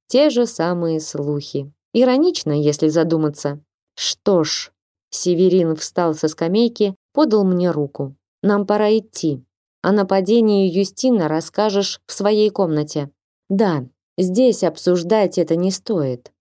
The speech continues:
Случайные уши нам ни к чему. Аллея безлюдна, но в любой момент явятся стражи из патруля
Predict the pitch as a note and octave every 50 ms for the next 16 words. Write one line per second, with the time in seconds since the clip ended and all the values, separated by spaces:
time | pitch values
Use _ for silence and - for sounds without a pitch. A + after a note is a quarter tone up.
0 | _ _ _ - - E3 E3 D#3+ D#3 F#3+ F3+ F3 E3+ E3 E3 D#3+ D#3+ F3+ A3 B3
1 | A#3 - - D3+ D3 D3+ D3+ D3+ D#3 D#3+ E3 E3 - - - - C4 B3+ A3+ F3
2 | C#3+ C3 - _ _ _ _ - G3+ A3+ C4 D4+ D4+ C#4+ B3+ A3+ C4 B3 G#3 A3+
3 | A#3+ B3+ D#4 F4 C#4+ G#3 F#3 E3 D3+ D3 D#3 E3+ F3+ F3 E3+ D#3+ F3+ G#3 G#3+ G3+
4 | A#3+ A3+ G#3 G3+ G3+ A3+ C#4 C#4+ A#3 F#3+ - F3 D#3+ D#3 F#3+ G3 G3 F#3+ F#3+ F#3+
5 | - F#3 F#3 F#3 - - - A#3+ C#4+ D#4 B3+ E3+ D3 D3 C#3 C#3 - - - D3
6 | D3 - D3+ D3+ D3 C#3 C3 B2+ B2+